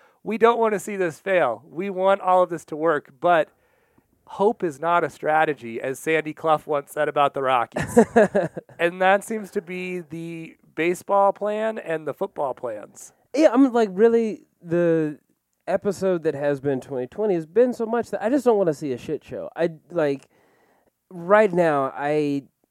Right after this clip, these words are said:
Speaker 2: have a less than one percent belief that the N F L season is going to play out in its entirety in the time frame that it's supposed to.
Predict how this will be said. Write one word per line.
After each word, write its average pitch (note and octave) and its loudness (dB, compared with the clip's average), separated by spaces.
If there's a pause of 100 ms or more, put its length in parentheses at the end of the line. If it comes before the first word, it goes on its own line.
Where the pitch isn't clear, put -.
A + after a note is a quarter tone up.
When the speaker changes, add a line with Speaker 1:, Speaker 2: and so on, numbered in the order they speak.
(420)
Speaker 2:
have D#3 -12
a C#3 -4
less D3+ -4
than B2+ -4
one C3 -2
percent A#2 -10 (300)
belief A2+ -14
that A2 -12
the A2+ -10
N B2 -6
F A#2 -8
L A2 -8
season G#2+ -12
is A2+ -12
going A2 -10
to G2+ -14
play C3 -8
out A#2 -6
in G#2+ -14
its - -18
entirety G#2 -14 (1400)
in F3+ 6
the D#3+ 2
time C#3+ -2
frame C3 -4
that A#2 -4
it's - -12
supposed G3 -4
to. G2+ -14